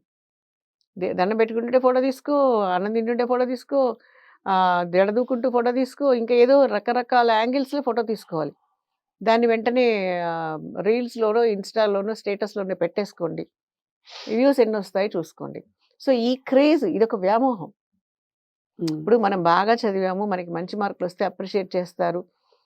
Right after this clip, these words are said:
Speaker 1: అన్న దానికన్నా ఈ, ఇది, ఇది ఒకలాంటి కిక్ ఇస్తుంది చూడండి. దీని వ్యామోహం వేరుగా ఉంటుంది, దీని మత్తు వేరుగా ఉంటుంది జనాలకి.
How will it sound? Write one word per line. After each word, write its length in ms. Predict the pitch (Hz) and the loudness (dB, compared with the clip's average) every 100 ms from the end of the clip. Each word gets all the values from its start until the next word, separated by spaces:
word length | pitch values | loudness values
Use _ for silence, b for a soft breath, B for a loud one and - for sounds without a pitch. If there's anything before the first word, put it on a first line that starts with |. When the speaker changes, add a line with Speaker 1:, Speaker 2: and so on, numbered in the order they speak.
| _ - | _ -4
Speaker 1:
అన్న 160 | 196 202 | -2 0
దానికన్నా 600 | 185 202 247 240 208 185 196 - - | 2 2 0 0 0 -2 -4 -8 -6
ఈ, 100 | 202 208 208 196 185 - | -6 -4 -4 -6 -8 -8
ఇది, 220 | 202 196 220 226 214 | -6 -4 -4 -6 -6
ఇది 180 | 190 196 190 | -4 -4 -2
ఒకలాంటి 600 | 185 190 180 180 226 247 | -2 -2 0 2 0 -2
కిక్ 380 | 233 254 240 - | -4 -6 -6 -4
ఇస్తుంది 340 | 269 - 247 208 | -4 -4 -6 -2
చూడండి. 380 | 202 190 196 262 _ _ _ _ 160 | -4 -4 -6 -8 _ _ _ _ -4
దీని 320 | 190 190 185 175 170 | -2 -2 -4 -4 -4
వ్యామోహం 460 | 180 208 254 269 190 | -2 0 0 0 0
వేరుగా 300 | 190 214 214 | 0 0 -4
ఉంటుంది, 240 | 180 160 | -6 -4
దీని 160 | 190 175 | -2 -2
మత్తు 260 | 185 - 247 | -4 -4 2
వేరుగా 320 | 233 247 247 | 4 4 2
ఉంటుంది 300 | 185 156 151 | -4 -8 -8
జనాలకి. 420 | 156 175 180 170 | -6 -4 -6 -10